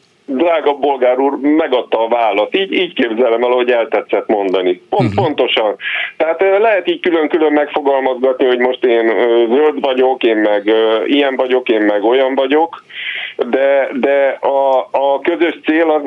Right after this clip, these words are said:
Speaker 1: mégiscsak annak kéne lenni, ugye, hogy ezt a, ezt az Orbán rezsimet, ezt, ö, megdöntsék. És ezt külön-külön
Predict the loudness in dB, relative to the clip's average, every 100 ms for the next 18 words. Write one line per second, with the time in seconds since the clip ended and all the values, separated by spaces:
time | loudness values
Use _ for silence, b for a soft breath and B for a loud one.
0 | -2 0 2 0 0 -2 0 0 0 0
1 | 0 0 2 2 2 2 2 2 2 2
2 | 0 0 0 0 0 0 -2 -2 0 0
3 | 0 -2 0 0 0 0 0 -2 -2 0
4 | 2 2 2 2 0 0 -2 0 0 0
5 | 2 0 2 -2 -4 -4 -2 0 0 0
6 | 2 2 2 0